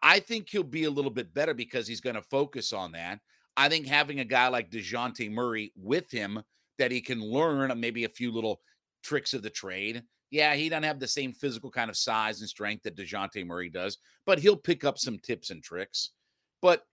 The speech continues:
I understand that it is a focus, and I understand that this team obviously has to be better. I wanna say that the Hawks were twenty-sixth in the N B A as far as defensive rating goes. So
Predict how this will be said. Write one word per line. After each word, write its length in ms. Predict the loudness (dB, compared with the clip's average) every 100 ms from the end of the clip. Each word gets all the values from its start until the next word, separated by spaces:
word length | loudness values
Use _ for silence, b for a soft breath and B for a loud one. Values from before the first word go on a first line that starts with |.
| _ _ _ 0
I 140 | 2
understand 580 | 2 0 0 0 0 0
that 80 | 0
it 100 | 0
is 140 | -4
a 40 | -4
focus, 440 | 0 0 -2 -8 -2
and 120 | 0
I 120 | 2
understand 440 | 0 -2 -6 -4 -4
that 120 | -2
this 180 | -4 -4
team 280 | -6 -4 -2
obviously 540 | -2 -2 -4 -4 -6 b b
has 280 | 4 4 4
to 80 | -2
be 140 | -6
better. 400 | -4 -2 -2 -4 -6
I 80 | -4
wanna 220 | -2 -2
say 160 | 0 0
that 120 | 0
the 80 | -2
Hawks 380 | 0 0 0 -4
were 260 | -2 -4 b b b
twenty-sixth 1000 | -6 0 0 4 4 4 2 2 0 -2 _ _ _ 0
in 140 | 2
the 140 | 2 2
N 180 | 0
B 200 | 0 2
A 220 | 4 2 0
as 120 | -2
far 280 | 2 2 2
as 140 | -2
defensive 580 | -8 -8 -6 -4 -6 -2
rating 280 | -2 -2 0
goes. 460 | 0 0 -2 -8 -10 _ _ _ _ _ _ _
So 460 | 2 6 8 6